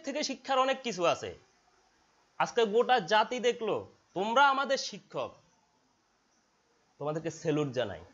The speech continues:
তোমরা আমাদের শিক্ষক, তোমরা শিখিয়েছো, তোমরা পেরেছো। যেটা পুলিশ পারেনি, যেটা প্রশাসন পারেনি, সেটা আজকে ছাত্রছাত্রী ভাই বোনেরা দেখিয়েছো। তোমাদের থেকে শিখার অনেক কিছু আছে। সর্বোপরি আমি সরকারকেও ধন্যবাদ দেবো এই জন্য,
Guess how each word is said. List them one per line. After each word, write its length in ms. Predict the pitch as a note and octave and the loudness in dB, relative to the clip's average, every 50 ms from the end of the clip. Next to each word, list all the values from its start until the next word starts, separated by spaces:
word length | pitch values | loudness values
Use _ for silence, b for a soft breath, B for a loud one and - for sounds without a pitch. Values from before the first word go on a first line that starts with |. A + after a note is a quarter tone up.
| _ _ _ _ _ _ _ | _ _ _ _ _ _ _
তোমরা 200 | A#2+ B2 C3+ C3 | -8 -2 0 0
আমাদের 340 | B2 B2+ C#3+ D3+ C#3+ C3+ - | 2 2 0 0 -2 -4 -6
শিক্ষক, 440 | - - A#2+ F#2+ - - F2+ D#2+ - _ _ _ _ _ _ _ _ _ _ _ _ _ _ _ _ _ - - _ | -6 -8 -10 -12 -12 -14 -14 -14 -14 _ _ _ _ _ _ _ _ _ _ _ _ _ _ _ _ _ -20 -14 _
তোমরা 320 | - D#3 E3+ F3 E3+ G#3 G#3 | -2 0 0 2 2 2 2
শিখিয়েছো, 520 | - G3+ F3+ D#3 D#3+ C#3 B2+ A2+ - G#2 F#2+ - | 2 0 0 2 2 2 2 0 -2 -6 -8 -4
তোমরা 320 | - D#3 E3 F#3 G3 G#3+ A3 | -2 -2 -2 0 2 0 0
পেরেছো। 440 | G#3+ G3+ F3+ D3+ C3 A#2 B2 A2 G#2+ | 2 2 0 0 0 0 -2 -4 -4
যেটা 260 | G2 C3 C#3 D3 E3+ | -4 -6 -4 -4 -6
পুলিশ 400 | E3 - F#3 G3+ A3 A#3+ A3+ - | -6 -6 -6 -2 -2 -2 -2 -2
পারেনি, 480 | - - F#3 E3+ D#3 C#3+ B2+ A#2+ A2+ | 0 0 2 2 2 0 -4 -6 -8
যেটা 200 | A2 A#2+ D3+ D#3+ | -6 -8 -8 -8
প্রশাসন 580 | F3 - - F3+ F#3 F#3 - A3+ - B3+ A#3+ A3+ | -8 -8 -8 -8 -4 -2 -2 -2 -2 -4 -6 -4
পারেনি, 440 | G3 G#3+ F#3+ E3 D#3+ D3 C3 A2 F#2 - B B B B B B | 0 0 0 0 0 -2 -4 -6 -10 -12 B B B B B B
সেটা 280 | - - E3 E3 F#3 F3+ | -4 -4 0 2 2 0
আজকে 240 | E3+ - - E3+ | 0 0 -6 -8
ছাত্রছাত্রী 640 | D#3+ - - D#3 - - E3+ F3 D#3+ D#3+ D3+ D3+ D#3+ E3 | -6 -4 -6 -6 -6 -6 -6 -2 -2 -2 -2 -2 -4 -2
ভাই 220 | D3 D3 D3 D3 | 0 0 0 0
বোনেরা 320 | C#3 C#3 C#3+ C#3+ C3+ C3+ | -2 -2 -4 0 0 0
দেখিয়েছো। 520 | C3+ B2+ A#2 - A#2+ A2+ G#2 F#2 - F2 D2+ - - - _ _ _ _ _ _ _ _ _ _ _ _ _ _ _ _ _ _ _ _ | 0 0 -2 -4 -4 -6 -6 -8 -10 -16 -18 -18 -20 -20 _ _ _ _ _ _ _ _ _ _ _ _ _ _ _ _ _ _ _ _
তোমাদের 280 | - D#3+ F#3+ G3 G3 G3+ | 0 2 2 2 0 -2
থেকে 200 | G3+ G3+ F#3 F#3+ | -6 -6 -6 -6
শিখার 280 | - F#3 F3+ F#3+ F3+ E3 | -8 -6 -4 -2 0 0
অনেক 260 | D#3 D#3+ F#3 G#3 - - | 0 0 0 -2 -4 -6
কিছু 240 | - B2 G2+ A2 G2 | -10 -10 -10 -8 -8
আছে। 220 | F#2+ F2+ - F2 - - _ _ _ _ _ _ _ _ _ _ _ | -10 -10 -10 -18 -20 -20 _ _ _ _ _ _ _ _ _ _ _
সর্বোপরি 560 | - - D#3+ F3 F#3+ F#3+ G#3+ F#3+ G#3+ G#3+ G#3 | -6 -2 -2 -2 0 0 -2 -2 0 0 0
আমি 140 | G3 F#3+ F#3 | 0 0 -2
সরকারকেও 560 | F3+ - E3+ E3+ - G#3+ A3 F#3+ F3+ G#3 G3+ | -4 -4 -4 -2 0 0 0 0 0 -4 -2
ধন্যবাদ 400 | F3 E3 E3 E3 E3 D#3 D#3+ C#3+ | -2 -2 -2 -2 -2 -2 -2 -2
দেবো 160 | C3 C#3+ C#3+ | -2 -4 -2
এই 140 | C3+ C3 C#3 | 0 -2 -2
জন্য, 380 | C3+ F3 G3+ F3+ D#3 C#3+ D3 | -2 -2 -2 -2 0 -2 -2